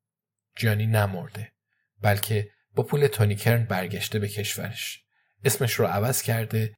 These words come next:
بینیش رو عمل کرده و با پول پدرش هر کاری کرده تا بتونه راحت زندگی کنه. حتما جایی با خوشحالی کنار دوستاش داره آفتاب می‌گیره. حالا که به حساب تونی کرن رسید، هیچ دشمنی هم نداره. کاستاس گوندوز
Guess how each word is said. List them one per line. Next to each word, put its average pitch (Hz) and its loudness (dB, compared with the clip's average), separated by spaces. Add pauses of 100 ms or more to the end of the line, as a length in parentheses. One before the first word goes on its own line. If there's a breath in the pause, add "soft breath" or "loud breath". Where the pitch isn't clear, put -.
بینیش 107 2
رو - -2
عمل 110 -2
کرده 120 0
و 120 -2 (220 loud breath)
با 101 4
پول 110 2
پدرش 110 2
هر 120 2
کاری 117 0
کرده 95 -2
تا 101 -6
بتونه 104 -4
راحت 90 0
زندگی 82 -10
کنه. - -20 (480)
حتما 160 2
جایی 156 2
با 135 0
خوشحالی - 0
کنار 110 0
دوستاش 110 -2 (300 loud breath)
داره 120 6
آفتاب 113 0
می‌گیره. - -12 (480)
حالا 117 4
که 120 2
به 113 4
حساب 104 0
تونی 104 0
کرن 107 2
رسید، 117 -2 (180 soft breath)
هیچ - -4
دشمنی 113 0
هم 107 0
نداره. - -8 (1040)
کاستاس - 2
گوندوز 104 0